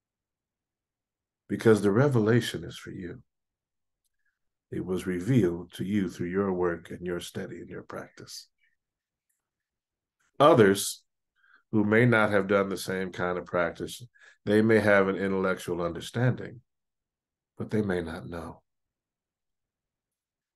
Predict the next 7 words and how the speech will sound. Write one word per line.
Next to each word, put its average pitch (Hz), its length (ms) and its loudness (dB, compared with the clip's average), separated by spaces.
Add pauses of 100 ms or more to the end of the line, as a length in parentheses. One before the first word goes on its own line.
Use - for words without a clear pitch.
And 92 180 -6
the 95 60 -2
knowing 104 460 4
comes 90 280 -4
in 90 120 -2
the 87 120 -2
application. 87 800 -6